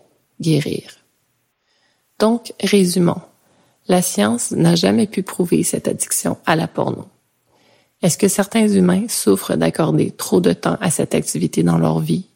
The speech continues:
et ainsi provoquer des difficultés relationnelles dans le réel ? Oui, bien sûr que oui. Tout comme certains souffrent d'accorder trop de temps à la télévision pour ensuite développer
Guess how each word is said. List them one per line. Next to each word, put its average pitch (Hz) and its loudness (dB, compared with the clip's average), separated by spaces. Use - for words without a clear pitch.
et - -4
ainsi - 0
provoquer - -2
des 180 0
difficultés - -2
relationnelles 165 0
dans 170 0
le 170 0
réel ? 170 -2
Oui, 190 2
bien 165 2
sûr - -4
que - -4
oui. - -6
Tout 247 2
comme 202 2
certains 185 -2
souffrent 196 -2
d'accorder 170 0
trop - -2
de 180 2
temps 165 -4
à 180 -2
la 165 0
télévision 170 -4
pour 185 -2
ensuite 196 0
développer 170 0